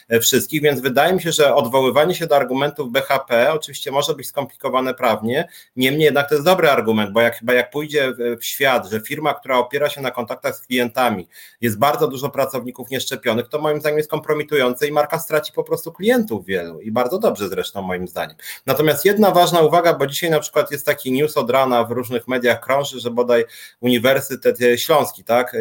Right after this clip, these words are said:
nie wpuszcza do akademików, e, osób niezaszczepionych studentów. To jest dosyć ciekawe i odważne, bo wśród studentów, osób przynajmniej młodych, ten wskaźnik zaszczepień jest bardzo niski, bardzo niepokojąco niski.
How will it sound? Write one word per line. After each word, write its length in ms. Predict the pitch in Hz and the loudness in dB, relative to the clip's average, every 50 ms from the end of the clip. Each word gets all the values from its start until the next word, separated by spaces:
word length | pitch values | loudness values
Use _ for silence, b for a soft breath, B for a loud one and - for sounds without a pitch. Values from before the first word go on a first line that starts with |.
| 113 110 | -4 -2
nie 180 | 113 117 120 113 | -2 0 0 -2
wpuszcza 580 | 117 - - 135 - - - 131 127 127 123 110 | -2 -4 -10 -8 -8 -6 -4 -2 0 0 0 0
do 200 | 107 123 123 123 | 2 2 2 2
akademików, 920 | 120 - 123 110 113 113 117 123 120 - - 120 120 120 113 113 110 110 - 110 113 113 113 110 110 110 110 110 110 110 | 2 2 0 0 0 0 0 -2 -4 -4 -2 0 0 2 2 0 -2 -4 -8 -6 -4 -2 0 0 0 0 0 0 0 0
e, 100 | 107 101 | 0 -2
osób 280 | 117 113 - 113 - 120 | -2 -4 -6 -10 -8 -6
niezaszczepionych 600 | 117 110 110 107 - 113 - 113 107 107 107 - | -2 -2 -2 -4 -4 -8 -6 -6 -6 -6 -6 -8
studentów. 540 | - 120 107 104 92 87 - - 156 - _ B B B B B | -6 -4 -2 -2 -2 -4 -6 -8 -8 -8 _ B B B B B
To 80 | - 147 | 2 2
jest 100 | 151 156 | 2 2
dosyć 280 | 185 180 - 160 - - | 2 -2 -4 -4 -4 -4
ciekawe 360 | 151 - 156 160 160 170 156 | -2 0 0 0 2 4 2
i 40 | 143 | 2
odważne, 460 | 139 127 120 135 139 143 - 147 127 | 2 2 2 2 2 2 0 -2 -4
bo 120 | 127 127 | -6 -8
wśród 220 | - - 131 123 - | -8 -8 -10 -10 -10
studentów, 500 | - - 107 131 139 143 139 127 - 127 | -12 -10 -4 -4 -4 -4 -6 -6 -4 -2
osób 200 | 123 - 123 117 | -2 -2 -4 -10
przynajmniej 340 | - - 123 120 123 120 | -8 -6 -4 -2 0 0
młodych, 380 | 120 120 131 135 131 127 123 - | 2 4 4 4 4 2 0 -2
ten 160 | - 123 117 | -2 -4 -4
wskaźnik 360 | 117 - 127 127 123 131 123 | -4 -2 -2 -2 -2 -4 -4
zaszczepień 420 | 113 113 113 - 120 117 - 120 117 | -4 -4 -4 -4 -6 -8 -6 -6 -4
jest 120 | 113 110 | -4 0
bardzo 260 | 131 - - 107 113 | 0 0 0 0 -2
niski, 520 | 107 101 98 - - - - 98 98 104 107 | -2 -2 -4 -8 -10 -12 -14 -14 -14 -12 -10
bardzo 280 | 101 110 107 104 107 | -6 -6 -6 -4 -4
niepokojąco 640 | 107 110 107 - 110 - 113 113 110 107 107 - 104 | -4 -4 -4 -4 -4 0 2 4 4 2 0 -2 -6
niski. 500 | 98 98 92 - - - 107 123 160 160 | -8 -8 -8 -10 -10 -6 -4 -4 -4 -4